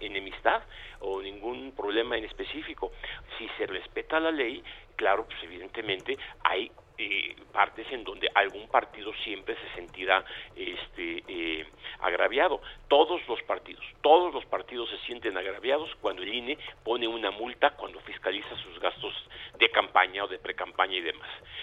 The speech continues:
Cuando la ley dice que hay que quitar candidaturas y el ine lo hace, pues desde luego que Morena se siente agraviado y va al tribunal, y el tribunal es el que toma la última palabra. Y eso es lo que ha ocurrido. Ese es el sistema que nos dimos.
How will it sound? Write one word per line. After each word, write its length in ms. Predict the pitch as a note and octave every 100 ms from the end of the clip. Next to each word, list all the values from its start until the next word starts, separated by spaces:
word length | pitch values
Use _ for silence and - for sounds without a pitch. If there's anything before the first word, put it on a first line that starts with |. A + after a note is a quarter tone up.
| -
Cuando 280 | - G2+ G2+
la 100 | G2+
ley 220 | A2+ C#3+ D3+
dice 340 | E3+ E3 G#2+
que 120 | -
hay 100 | A2+
que 120 | A#2+ A2+
quitar 340 | F#2+ F#2+ G#2+
candidaturas 640 | A#2+ A#2 A2+ - - G#2
y 60 | F2+
el 80 | F#2
ine 160 | G#2+
lo 180 | A#2+ G#2+
hace, 200 | F2+ -
pues 180 | - A#2+
desde 220 | F#2 F2+
luego 280 | F2+ A#2 C#3
que 80 | B2
Morena 360 | G#2 G#2 A#2+ -
se 100 | F2+
siente 240 | G#2+ G#2+
agraviado 520 | F#2+ F#2 G2+ A#2+ D3 - - -
y 160 | A#2+
va 200 | A2 G#2+
al 140 | A#2 A#2
tribunal, 600 | B2 B2 B2+ B2+ C3 B2 - - C3
y 100 | B2+
el 100 | -
tribunal 540 | B2 A#2+ B2+ C3 C#3+ -
es 120 | A2+
el 100 | B2+
que 120 | - G2+
toma 280 | G#2+ A2
la 80 | G#2
última 380 | F#2+ F#2+ G2+ G#2
palabra. 460 | - A2 A#2 A2 - - - - -
Y 120 | D#3
eso 240 | F3 F#3
es 60 | F#3
lo 140 | E3
que 80 | -
ha 40 |
ocurrido. 480 | E3+ E3 D3+ G3 D3 -
Ese 180 | D#3+ F3
es 120 | -
el 180 | C#3+ -
sistema 500 | A#2 - G3 G#3+ G3+
que 140 | A2+
nos 200 | G#2 F#2+
dimos. 300 | A#2 G#2+ D3